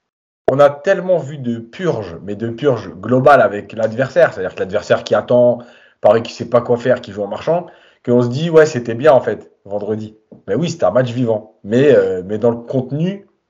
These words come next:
j'ai rien vu de, de, de plus que, que d'habitude. Euh, et j'irais même, j'ai rien vu de plus que d'habitude jusqu'au coaching,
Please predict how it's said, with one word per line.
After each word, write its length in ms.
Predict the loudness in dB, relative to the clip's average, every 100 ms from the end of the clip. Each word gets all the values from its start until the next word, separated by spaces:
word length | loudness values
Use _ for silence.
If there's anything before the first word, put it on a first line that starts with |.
| _ _ -8
j'ai 140 | -4
rien 240 | -2 0
vu 160 | -2 -2
de, 240 | -4 -6
de, 220 | -6 -6 -8
de 240 | -6 -8
plus 320 | -6 -6 -6
que, 300 | -6 -6 -6
que 120 | -8
d'habitude. 640 | -4 -4 -4 -6 -6 -6 -10 _ _ _ -2
Euh, 800 | 0 2 0 -2 -4 -4 -4 -4
et 80 | -2
j'irais 220 | 2 4
même, 180 | 4 2
j'ai 140 | 0
rien 220 | 0 2
vu 160 | 2 -2
de 260 | -6 -8 -8
plus 260 | -6 -8
que 120 | -6
d'habitude 420 | 0 0 0 -4 -4
jusqu'au 480 | -4 -4 -4 -4
coaching, 540 | -2 -2 -2 -4 -4